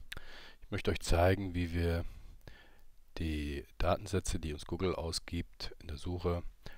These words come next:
aktualisieren können. Unsere Telefonnummern haben sich geändert und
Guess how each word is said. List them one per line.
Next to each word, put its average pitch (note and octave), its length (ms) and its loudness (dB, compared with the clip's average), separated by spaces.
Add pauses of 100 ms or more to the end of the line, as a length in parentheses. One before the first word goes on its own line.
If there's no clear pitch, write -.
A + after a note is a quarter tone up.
(220)
aktualisieren D#2+ 680 -2
können. D2+ 240 -6 (1080)
Unsere G#2 200 4
Telefonnummern B2 540 12
haben G#2+ 140 8
sich F#2+ 160 4
geändert G2+ 640 2
und F#2 560 -4